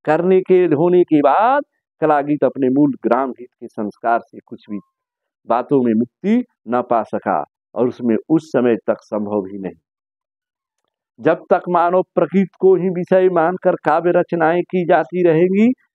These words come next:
ग्राम गीत से कला गीत के परिवर्तन में एक बात उल्लेखनीय रही है कि ग्राम गीत में रचना की जो प्रकृति चित्रण थी, आज भी ग्राम गीत में जो भी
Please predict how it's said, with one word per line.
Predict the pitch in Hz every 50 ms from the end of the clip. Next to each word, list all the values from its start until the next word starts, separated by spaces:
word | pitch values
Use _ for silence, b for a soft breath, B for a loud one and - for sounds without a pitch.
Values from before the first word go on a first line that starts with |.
| _ _ _
ग्राम | 107 127 143 156 165 156 151
गीत | 147 160 151
से | - - 160 143
कला | - - 139 143 143
गीत | 143 135 147 139 _ -
के | 131
परिवर्तन | 120 - 127 120 127 131 120 123 - 123 120
में | 117 113 113
एक | 101 - 101
बात | 95 110 113 - -
उल्लेखनीय | 120 110 117 120 - - - 110 107 107 107
रही | 110 117 147 185 202
है | 202 190 233 220 190 165 135 - - _ _ _ _ _ _ _ _ _ _ _
कि | 143 135
ग्राम | 104 123 127 123 139 170 196 202
गीत | 170 170 190 185 - 190
में | 180 190 185 180
रचना | 170 160 151 - 170 180 175 170
की | 156 _ 170 165 160
जो | 143 165 170 160 135 117 - _ _ _ _ _ _
प्रकृति | - 127 120 - - 202 233 226 - _ _ -
चित्रण | 156 151 - - 190 208 240 233 208
थी, | - _ - 208 269 311 359 - _ _ _ _ _ _ _ _ _ _ _
आज | - 160 175 180
भी | 175 165 139 160 156
ग्राम | - 139 135 147 170 170
गीत | 160 156 170 - _
में | 165 165 165
जो | 143 - - 135 143
भी | 127 160 208 190 151